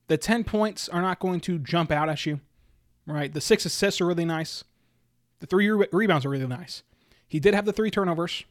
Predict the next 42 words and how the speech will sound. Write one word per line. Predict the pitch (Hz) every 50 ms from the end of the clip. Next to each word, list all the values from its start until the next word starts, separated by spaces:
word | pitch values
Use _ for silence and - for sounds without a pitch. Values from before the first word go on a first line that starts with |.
| _ _ _ -
That's | 143 139 -
gonna | - 165 160
have | 165
to | 147 165
be |
something | 156 - 175 160 170
that | 156 151
he | 165
works | 156 156 156 - -
on. | 143 123 127 131 - _ _ _ _ _ _ _ _ _ _ _ _ _ _ _ -
But | 151 147 147 - _ _ _ _ _ _ _ _ _ _ _ _ _ _ _ _ _ _ _ _ _ _ _ -
the | 160 180
moment | 180 175 180 196 214 254 262 247 226 -
never | 180 185 196 202 185 185 170
seemed | - - - - 185 180 170 151
too | - - 165 143
big | 135 131 147 147 139 131 -
for | 151
Theo | - - 147 139 127
Maledon. | 127 123 120 101 90 151 165 - _ _
And | - 151 165
I | 185 185
get | 160 139 185 185
it. | 175 - - _
He's | - 131 143 -
been | 156 139
playing | - - - 165 165 165 160
professional | - - 151 - 165 151 - - 156
ball | 143 135 143 143 143 143 139 - - _ _ _ _ _
since | - - 147
he's | 139 131
fifteen | - 165 147 - 151 143
years | 143 139 127 131
old. | 135 123 190 147 - _ _ _ _ _ _ _ _ _ _ -
So | - 160
I | 151 151
know | 160 160
that | 160 151 -
some | - 160 156
people | 143 160 156 - 170 156 147 139
will | 143
not, | 143 139 147 147 147